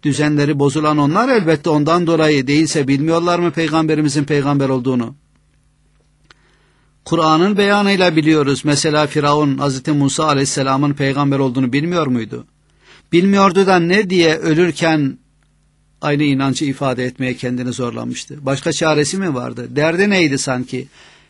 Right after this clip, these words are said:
Yani şairmiş. Hani öyle diyordu değil mi Velid bin Muire?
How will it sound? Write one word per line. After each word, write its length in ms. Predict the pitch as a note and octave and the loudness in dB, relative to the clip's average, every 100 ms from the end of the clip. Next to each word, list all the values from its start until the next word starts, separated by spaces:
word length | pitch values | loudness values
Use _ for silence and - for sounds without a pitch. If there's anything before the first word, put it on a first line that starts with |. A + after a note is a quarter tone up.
| - | -4
Yani 340 | D#3+ D3 D#3 | -2 0 0
şairmiş. 840 | - D3 C#3+ D3 B2 B2 - - - _ _ _ _ _ _ _ | 0 0 0 0 -2 -6 -8 -12 -16 _ _ _ _ _ _ _
Hani 480 | - D3 C#3+ C3+ - _ _ _ _ _ | -4 0 2 0 -4 _ _ _ _ _
öyle 300 | D#3 D3 D3+ | -2 0 0
diyordu 420 | B2 A#2+ A2+ A#2+ | 0 -2 -4 -4
değil 160 | B2+ D3+ | -2 -2
mi 260 | C3+ A#2 - | -2 -4 -8
Velid 320 | C3 B2+ C3+ - | -8 -6 -8 -6
bin 100 | B2 | -4
Muire? 500 | B2 B2 A#2+ B2+ | -2 -4 -6 -8